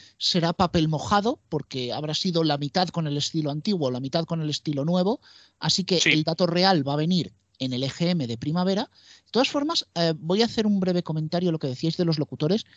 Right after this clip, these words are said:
Speaker 1: Me parece muy bien que los locutores hablen, hablen más, que hablen cada menos canciones o casi a cada canción, que sean animados,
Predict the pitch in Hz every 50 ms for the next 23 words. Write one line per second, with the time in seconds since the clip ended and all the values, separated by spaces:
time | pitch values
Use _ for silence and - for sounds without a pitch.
0 | - - - _ _ - 170 160 175 175 214 - 277 262 247 220 196 202 220 226
1 | 214 - 190 185 - 180 170 - - 156 170 175 165 151 - 151 143 143 139 -
2 | _ - 165 156 147 139 135 139 156 175 226 - - - _ _ _ _ _ _
3 | _ _ _ - 185 185 190 190 190 180 185 175 170 165 160 160 160 165 170 175
4 | 175 170 - - - 156 151 - - 185 185 185 185 185 - - - 170 - -
5 | 156 - - 165 151 - 160 151 143 143 - 135 135 - - 185 185 196 214 -
6 | - - - _ _ _ - 170 - - 208 196 196 190 185 175 170 170 170 180
7 | 180 208 233 -